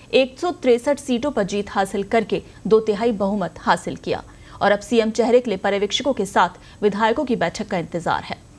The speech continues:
तो देश के दिल मध्य प्रदेश में इस बार कमल तो खिल गया, लेकिन बतौर सीएम किस्मत किसकी खिलेगी, ये अब तक साफ नहीं हो पाया। लेकिन चंद घंटों के भीतर ये भी साफ हो जाएगा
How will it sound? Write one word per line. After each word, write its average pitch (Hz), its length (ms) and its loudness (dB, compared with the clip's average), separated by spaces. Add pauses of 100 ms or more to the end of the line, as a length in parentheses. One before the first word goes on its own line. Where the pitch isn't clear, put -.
(280)
तो 202 60 2
देश 233 280 2
के 311 120 -2
दिल 277 180 2
मध्य 226 240 2
प्रदेश 220 380 2
में 208 100 -2
इस 190 140 -6
बार 202 280 2
कमल 208 240 -2
तो 233 140 0
खिल 233 200 2
गया, 170 200 -2 (320)
लेकिन 208 220 2
बतौर 226 340 2
सीएम 220 360 0 (140)
किस्मत 302 360 0
किसकी 254 260 -2
खिलेगी, 247 400 0 (260)
ये 208 60 4
अब 214 180 0
तक 247 140 -2
साफ 185 380 0
नहीं 190 300 0
हो 185 120 -2
पाया। 147 280 0 (380)
लेकिन 202 240 2
चंद 220 280 2
घंटों 226 340 2
के 247 120 0
भीतर 233 320 0
ये 202 160 2
भी 247 180 0
साफ 196 400 0
हो 226 100 6
जाएगा 214 340 0